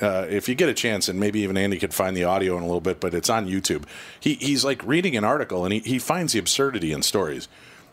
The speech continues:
And he's, like, reading the story about how these <laughs> elephants were swimming in the ocean, but they're, like, way far out.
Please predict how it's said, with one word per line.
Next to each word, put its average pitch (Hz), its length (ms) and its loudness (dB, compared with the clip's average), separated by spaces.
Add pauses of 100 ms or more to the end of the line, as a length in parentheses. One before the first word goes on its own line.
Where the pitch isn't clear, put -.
And 101 300 0 (320)
he's, 113 180 0
like, 110 140 -2
reading 135 240 2
the 110 60 0
story 113 340 0
about 92 260 0
how 95 220 -2
these 85 420 -2
<laughs> - 40 -2
elephants 104 500 0
were 92 140 -4 (300)
swimming 110 580 0
in 104 160 0
the 95 140 2
ocean, 92 440 -2 (120)
but 98 140 -2
they're, 98 140 2
like, 92 200 -2
way 120 220 2
far 101 340 0
out. 90 240 0